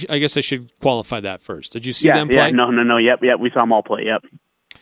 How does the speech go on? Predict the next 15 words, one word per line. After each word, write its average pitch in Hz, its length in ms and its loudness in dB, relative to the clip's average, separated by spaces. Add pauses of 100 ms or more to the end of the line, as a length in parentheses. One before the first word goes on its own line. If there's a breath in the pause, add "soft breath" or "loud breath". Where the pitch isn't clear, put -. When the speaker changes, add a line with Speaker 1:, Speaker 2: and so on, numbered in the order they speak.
(160 loud breath)
Speaker 1:
looks 180 200 2
like 202 100 2
they 190 100 6
took 185 220 4
care 190 160 4
of 170 80 4
business 165 340 2
pretty 147 260 -2
handily, 151 340 0
especially 139 420 -2
there 131 160 0
in 127 60 -4
the 120 100 -4
second 117 280 -4
half. 95 380 -14